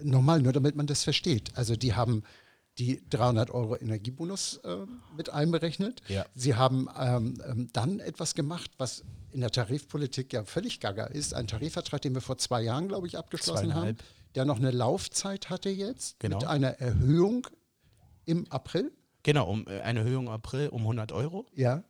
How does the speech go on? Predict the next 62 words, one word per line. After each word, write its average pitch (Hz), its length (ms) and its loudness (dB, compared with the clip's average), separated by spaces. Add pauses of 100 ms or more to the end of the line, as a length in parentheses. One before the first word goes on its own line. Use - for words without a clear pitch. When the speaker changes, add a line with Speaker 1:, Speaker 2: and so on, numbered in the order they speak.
(140)
Speaker 1:
das 117 160 6
Speaker 2:
haben 123 80 6
Speaker 1:
ist 123 40 6
aber 165 140 8
Speaker 2:
sie 156 60 8
Speaker 1:
ja 147 60 8
der 143 160 4
alte 151 220 4
Tarifvertrag. 165 760 -2
Speaker 2:
Richtig, 143 440 4
Speaker 1:
Also, - 20 -14
und - 160 4
das - 0 -
Speaker 2:
richtig. 143 120 4
Speaker 1:
sagen 175 200 6
sie, 160 80 0
und 143 140 -2
das 170 100 2
sagen 175 220 2
sie 165 80 4
jetzt, 165 180 0
nee, 139 160 6
das 120 240 0 (260)
ist 120 100 -8
schon 143 160 0
eine 123 80 0
Kostenbelastung 147 720 2
für - 120 -2
uns, 131 240 -2
das - 180 -4
rechnen 135 240 0
wir 123 80 0
mal 123 120 0
mit 123 140 -4
dazu. 113 320 -6 (160)
Speaker 2:
Richtig, 240 300 -2
genau 170 240 -4
so 165 100 -6
ist - 140 -6
es. 98 120 -6
Speaker 1:
Und 127 60 -4
beim 131 140 6
letzten 165 260 4
Mal 165 120 0
haben 170 140 0
sie 147 80 0
es 139 100 0
auch 151 120 0
schon 196 140 0
mit 190 160 -4
reingerechnet, 175 640 -2
um 165 240 0
ihre 147 240 0
Prozentzahlen 110 580 -2
nach 98 140 -4
oben 110 200 -4
zu 120 100 -4
Speaker 2:
Ge-, 147 80 2
Speaker 1:
rechnen. - 220 -8 (160)
Speaker 2:
das 160 160 2
machen 165 200 0
sie, 151 260 -2